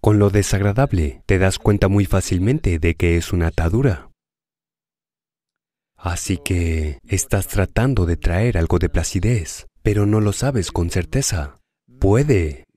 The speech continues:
que tu abuelo o quien sea ya se haya disuelto.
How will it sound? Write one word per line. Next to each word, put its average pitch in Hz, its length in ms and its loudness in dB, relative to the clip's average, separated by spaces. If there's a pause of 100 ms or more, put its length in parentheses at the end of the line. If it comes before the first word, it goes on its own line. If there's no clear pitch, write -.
(180)
que 87 100 0
tu - 140 0
abuelo 85 720 0
o 92 120 0
quien 87 240 0
sea 87 480 -4 (520)
ya 95 200 0
se - 120 -4
haya 95 200 0
disuelto. 95 720 -2